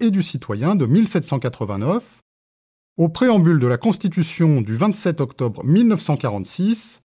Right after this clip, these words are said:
et à la Charte de l'environnement de deux mille quatre. Alors, tous les États disposent-ils d'une constitution ? Eh bien non. Certains États, comme le Royaume-Uni, n'ont pas de constitution écrite. C'est la coutume qui prime pour organiser les relations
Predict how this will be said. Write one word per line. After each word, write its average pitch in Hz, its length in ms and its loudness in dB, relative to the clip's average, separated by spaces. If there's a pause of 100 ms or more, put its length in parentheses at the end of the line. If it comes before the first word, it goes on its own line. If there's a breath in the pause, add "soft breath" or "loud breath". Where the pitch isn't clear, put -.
(220)
et 247 80 4
à 214 80 6
la 147 80 4
Charte - 360 -2
de 110 120 -2
l'environnement 165 800 2 (220)
de 175 200 0
deux 208 120 4
mille 123 160 4
quatre. - 420 -14 (960)
Alors, 208 280 -2
tous 254 120 2
les 220 180 4
États 254 320 2
disposent-ils 208 720 0
d'une 170 220 4
constitution ? 175 680 0 (680)
Eh 240 80 0
bien 175 180 4
non. 98 120 0 (400)
Certains 220 420 0
États, 175 500 -2
comme 143 200 2
le 123 60 4
Royaume-Uni, 160 720 2 (160)
n'ont 151 200 2
pas 233 180 0
de 143 80 0
constitution 147 840 -4
écrite. - 640 -6 (580)
C'est - 180 -10
la 101 80 -2
coutume 214 520 0 (200)
qui - 140 -6
prime 208 380 2
pour 151 240 -2
organiser 202 560 2
les 208 120 4
relations 170 680 0